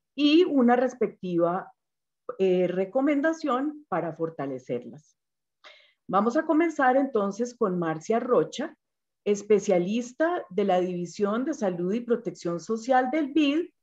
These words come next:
con base en Brasil, quien nos va a hablar de la dimensión de gobernanza. Adelante, Marcia.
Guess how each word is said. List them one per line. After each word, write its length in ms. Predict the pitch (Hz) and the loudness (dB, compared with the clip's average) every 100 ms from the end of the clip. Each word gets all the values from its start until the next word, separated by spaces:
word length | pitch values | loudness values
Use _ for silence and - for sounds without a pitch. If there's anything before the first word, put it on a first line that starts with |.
| _ _ _ _ | _ _ _ _
con 180 | 220 208 | -2 2
base 400 | 202 202 202 240 | 2 2 4 2
en 140 | 247 | 4
Brasil, 680 | 254 285 294 302 294 339 - _ _ _ - | 0 -2 -2 -2 -2 -4 -10 _ _ _ -6
quien 180 | 320 302 | -2 0
nos 160 | 330 | -2
va 140 | 254 226 | 0 0
a 80 | 220 | 2
hablar 380 | 208 180 190 | 2 0 0
de 80 | 240 | -4
la 120 | 247 | -2
dimensión 640 | 233 220 220 220 190 165 165 | -2 -2 -4 -6 -4 -4 -2
de 80 | |
gobernanza. 760 | 175 208 220 269 330 320 - _ _ | -2 -2 -2 -2 -2 -4 -10 _ _
Adelante, 480 | 214 247 330 330 220 | -2 -2 0 -2 -2
Marcia. 420 | 180 156 156 131 | -2 -4 -8 -20